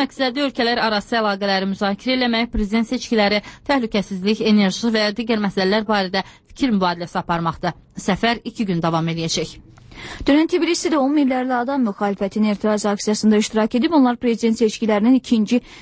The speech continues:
Speaker 2: mərhələsinin keçirilməsini tələb edirlər. Etiraz aksiyasına müxalifət lideri Livan Qaçiçiladze başçılıq edib. O hesab edir ki, yanvarın beşində keçirilən prezident seçkiləri saxtalaşdırılıb. Seçkini izləyən Amerika və Avropadan olan müşahidəçilər demişlər ki,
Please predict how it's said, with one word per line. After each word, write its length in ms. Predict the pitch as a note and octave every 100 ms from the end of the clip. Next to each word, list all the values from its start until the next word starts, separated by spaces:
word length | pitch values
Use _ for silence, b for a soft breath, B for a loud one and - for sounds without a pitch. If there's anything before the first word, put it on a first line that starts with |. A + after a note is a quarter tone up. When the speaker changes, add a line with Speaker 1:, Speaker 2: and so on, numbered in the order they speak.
| B
Speaker 2:
mərhələsinin 560 | A#3 A3+ G#3+ G#3 - G#3
keçirilməsini 560 | G3+ G3 G3 F#3+ - F#3+
tələb 240 | G3 F#3
edirlər. 320 | F#3+ F#3 F3+ B B B
Etiraz 320 | C4+ D4 D#4 D#4+ - _ D4+
aksiyasına 380 | - C#4+ D4 C#4
müxalifət 400 | B3 A#3+ C4 B3+
lideri 240 | A3+ A#3+ A3+
Livan 300 | G#3+ A3 A3+
Qaçiçiladze 720 | G#3+ A3 A#3+ A3+ A3 G3+ F3+
başçılıq 440 | F#3 - G3+ F#3
edib. 180 | F#3 F#3+
O 60 | G3+
hesab 300 | G3 G#3+ G3
edir 140 | G#3 G#3
ki, 80 |
yanvarın 380 | B3 A3+ G#3 G#3
beşində 320 | G#3 - G#3+ G#3
keçirilən 400 | G#3 A3+ G3+ G3+
prezident 360 | G3+ G3 G3+ G#3+
seçkiləri 420 | G3+ - G3+ G3+
saxtalaşdırılıb. 960 | - A3+ - G3+ G3+ - G#3 G#3+ F#3+ B B B -
Seçkini 380 | D4+ C4 E4
izləyən 320 | F#4 C#4+ D4 D4
Amerika 480 | C4+ D4+ C4 G3+
və 80 | F#3
Avropadan 480 | F#3 G3 G3 G3+ G3+
olan 220 | G3 G3
müşahidəçilər 680 | G#3 G#3 F#3+ G#3 - B3+ D4
demişlər 400 | C#4 C#4 C#4+ B3+
ki, 140 | D4